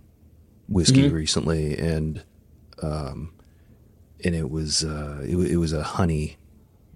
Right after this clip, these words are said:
Speaker 1: honey barrel finish. It was good. It was really good. I ended up buying two bottles of it 'cause the first one was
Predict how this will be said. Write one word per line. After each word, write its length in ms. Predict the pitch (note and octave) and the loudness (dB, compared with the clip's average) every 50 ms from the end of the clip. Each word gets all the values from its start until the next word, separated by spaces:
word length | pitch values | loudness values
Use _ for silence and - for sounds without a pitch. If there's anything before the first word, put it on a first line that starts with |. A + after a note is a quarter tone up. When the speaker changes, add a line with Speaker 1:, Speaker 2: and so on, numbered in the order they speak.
| - | -4
Speaker 1:
honey 180 | - G2+ F#2+ E2+ | 0 0 2 2
barrel 220 | D2+ E2+ D#2+ D2+ | 2 0 -2 -2
finish. 600 | D2+ - - E2+ D#2+ D2 D2 - - - - - - _ - - - - _ - - - - - - - - - - - | -2 -2 0 0 0 0 0 -2 -2 -2 -4 -8 -12 _ -20 -20 -20 -20 _ -20 -20 -20 -20 -20 -20 -20 -20 -20 -6 2
It 100 | - D#3 | 4 4
was 100 | E3+ D#3 | 6 6
good. 180 | - A3 - - | 6 4 4 4
It 60 | - - - - | 0 -14 -12 -2
was 100 | B2 C3 | 4 6
really 140 | C#3+ C#3+ | 6 8
good. 140 | B2+ B2+ - - | 8 6 4 4
I 120 | - G2 | 2 4
ended 120 | G2 F#2 | 4 4
up 60 | F#2 E2 | 4 4
buying 360 | F#2 F2+ F2 E2+ D#2 - - - - - - - - - - - - - - - _ - | 4 4 4 2 0 -2 -6 -20 -20 -20 -20 -20 -20 -20 -20 -20 -20 -20 -20 -20 _ -4
two 100 | - - | 2 4
bottles 300 | G#2 G2+ A2 A2 F2 D#2 | 4 6 6 4 2 0
of 80 | E2 D#2 | -2 -6
it 100 | D2+ - | -6 -4
'cause 140 | - F2 D#2 | -2 -2 -2
the 80 | - | -2
first 240 | - F#2+ E2+ - - | 0 0 0 0 0
one 160 | F2+ E2 D#2+ | 0 0 0
was 380 | D#2+ D#2+ - - - - - - | 0 0 -2 -2 -4 -4 -8 -12